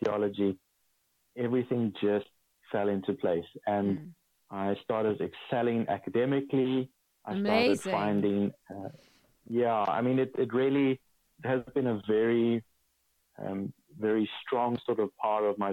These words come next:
Speaker 1: journey. And, uh, you know, to be honest, I haven't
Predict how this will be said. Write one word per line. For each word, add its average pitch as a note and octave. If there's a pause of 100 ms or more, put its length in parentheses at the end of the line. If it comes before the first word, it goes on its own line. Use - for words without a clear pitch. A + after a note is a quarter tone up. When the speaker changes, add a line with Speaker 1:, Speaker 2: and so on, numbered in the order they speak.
Speaker 1:
journey. F#2+
And, G2+ (600)
uh, -
you C3
know, B2 (180)
to C3
be C3+
honest, C3+ (120)
I A#2
haven't C3+